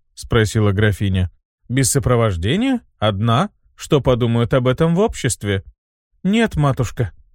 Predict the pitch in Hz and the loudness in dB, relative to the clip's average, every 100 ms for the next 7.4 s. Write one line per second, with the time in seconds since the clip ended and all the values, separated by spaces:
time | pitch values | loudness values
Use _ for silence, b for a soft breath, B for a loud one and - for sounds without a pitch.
0 | _ 104 95 110 98 107 101 104 104 101 | _ -4 0 0 2 2 2 2 2 2
1 | 95 - _ _ _ - 139 185 185 185 | 0 -6 _ _ _ -4 0 2 2 2
2 | 175 196 196 - - 127 143 151 156 156 | 2 2 0 -2 -6 0 2 2 2 2
3 | 151 147 156 156 147 170 160 - - - | 2 2 2 2 2 2 2 0 -12 -20
4 | _ _ _ - 127 127 123 135 120 113 | _ _ _ -2 0 2 2 2 2 2
5 | 139 240 - - _ - _ _ - 127 | 2 0 -4 -12 _ -20 _ _ 0 2
6 | 117 131 117 113 117 117 107 - 113 107 | 4 4 2 2 2 2 2 2 0 2
7 | 107 98 92 87 | 2 2 0 -4